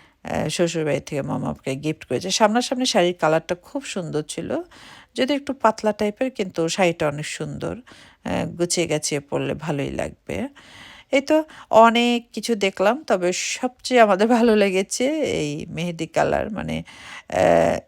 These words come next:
হালকা ইয়েলো এবং, আহ, মেহেদি দুইটা মিলে যে একটা কালার আসে, সেই কালারটা। শাড়িটা সুন্দর, এই শাড়িটাও সুন্দর, সবগুলো শাড়ি সুন্দর।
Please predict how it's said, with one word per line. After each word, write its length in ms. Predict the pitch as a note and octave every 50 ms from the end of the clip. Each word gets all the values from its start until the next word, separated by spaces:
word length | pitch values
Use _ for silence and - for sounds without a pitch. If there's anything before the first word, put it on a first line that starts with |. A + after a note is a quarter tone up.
| _ _ _ _ _ _ _ _ _ _ _ _ _ _ _ _ _ _ _ _ _ _ _ _
হালকা 840 | F3 D#3+ F3 G#3+ B3+ B3+ C4 C4 - _ - C#4 C4+ C4+ C4+ C4+ C4+ C#4
ইয়েলো 640 | C4+ A#3+ A#3 A#3 A#3+ A#3+ A#3+ A#3+ B3 D4 E4 E4
এবং, 420 | D4+ C4 A3 G3+ F#3+ F#3+ F#3 F#3 F#3+ - - - - - _ _
আহ, 840 | - - - E3+ E3+ E3 E3 D#3+ D#3+ D#3 D3+ D3 - - - - - - _ - - - - - -
মেহেদি 540 | - F3+ G3 G#3 G3 F3 - E3+ D#3+ D3 C#3+
দুইটা 340 | D#3+ F3+ F#3+ G3 - A3+
মিলে 360 | G#3+ G3+ G3 G3+ G3+ G#3+ A#3+ B3
যে 260 | G#3+ - F3 F3 F3+
একটা 200 | F3 - - F3+
কালার 420 | F3 _ - E3 F3+ F#3+ G3 F#3+
আসে, 260 | F#3 F3+ - - A#3+
সেই 200 | A3+ - - E3
কালারটা। 460 | D#3+ - D3+ C#3+ D3 D#3 - - - B2
শাড়িটা 340 | - - F#3+ F3+ - F#3
সুন্দর, 420 | F3+ - - F#3+ F3+ F3+ F3+ - B3
এই 120 | A3 G3+
শাড়িটাও 440 | F#3+ - G3+ F3+ E3+ E3+ - F#3 F#3+
সুন্দর, 320 | G3+ - G3 F#3 F3+ G3+
সবগুলো 460 | A3 - C4+ A#3+ G#3+ G#3 A#3 C4+ C#4 C4+
শাড়ি 240 | C#4 - A3+ G#3+ F3
সুন্দর। 580 | - - - F#3+ E3 D#3 D3+ D#3+ E3 D3+ D#3